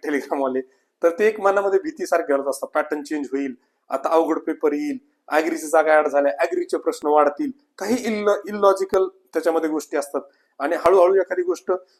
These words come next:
नेहमी नेहमी ऐकायला मिळाली, आपल्याला ती बरोबर वाटायला लागते आणि त्याच्यामुळे एक प्रेशर सिच्युएशन तयार होते. अजून एक गोष्ट जाता जाता सांगतो, दोन हजार तेवीस, ए-, तीस एप्रिल दोन हजार तेवीस ला जेव्हा राज्यसेवा कंबाईन पूर्वचा पेपर झाला, एक प्रचंड, अ, जी काही एक मंडळी असते,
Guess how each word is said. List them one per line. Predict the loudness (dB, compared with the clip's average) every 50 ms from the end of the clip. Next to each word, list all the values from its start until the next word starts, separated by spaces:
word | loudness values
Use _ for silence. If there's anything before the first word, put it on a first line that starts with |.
| _ _ -6
नेहमी | -2 -2 0 0 0
नेहमी | 0 0 0 0
ऐकायला | 0 0 0 0 -2 -2 -2
मिळाली, | -2 0 0 0
आपल्याला | 0 0 -2 -4 -6 -6
ती | -4
बरोबर | 0 0 2 2 2 2
वाटायला | 2 2 0 0 -2 -4
लागते | -6 -8 _ -18 -20 _ _ _ _ _ _ -10
आणि | -8 -4
त्याच्यामुळे | -2 0 0 0 0 0 0 0
एक | -2 -2
प्रेशर | -4 -4 -4 -4 -4 -6
सिच्युएशन | -6 -8 -10 -12 -12 -10 -10 -6
तयार | -4 -4 -4
होते. | -4 -6 -8 -12 -18 _ _ _ _ -2
अजून | 0 2 2 2 0
एक | 0
गोष्ट | 0 -2 -2 -2 0
जाता | 0 0 2
जाता | 0 -2 -2
सांगतो, | -4 -6 -8 -8 -8 -12 -20 -20 _ _ _ _ _ _ _ _ _ _ _ _ _ -20 _ 0
दोन | 4 4 4
हजार | 4 4 2 2 0 -4 -10 _ _ _ _ _ _ -6
तेवीस, | -4 -4 -2 -4 -4 -6 -6
ए-, | -6 -6
तीस | -6 -6 -8 -10 -8 -4 -4
एप्रिल | -4 -2 -4 -2 0
दोन | 0 0
हजार | 2 2 0 0
तेवीस | 0 -2 _ -6 -6 -6 -6 -6 -4
ला | 0 0 0
जेव्हा | 2 0 0 2 2 2
राज्यसेवा | 0 -2 -4 -6 -6 -4 0 0 0 -2 -4 _ _ _ _ _
कंबाईन | 0 0 2 2 0 2
पूर्वचा | 0 0 0 0 0 0 0
पेपर | -2 -4 -6 -6 -4 -6
झाला, | -6 -6 -6 -6 -6 -6 _ _ _ _ _ _ _ _
एक | -8 -8 -6 -4
प्रचंड, | -4 -2 0 2 2 0 0 0 0
अ, | 0 0 -2 -2 0 0 0 0 0 -2 -4 -6 _ -12
जी | -10 -10
काही | -4 -2 0 0 0
एक | 0 -2 -4
मंडळी | -4 -2 -2 0 0 0 2 2
असते, | 2 0 0 -4 -10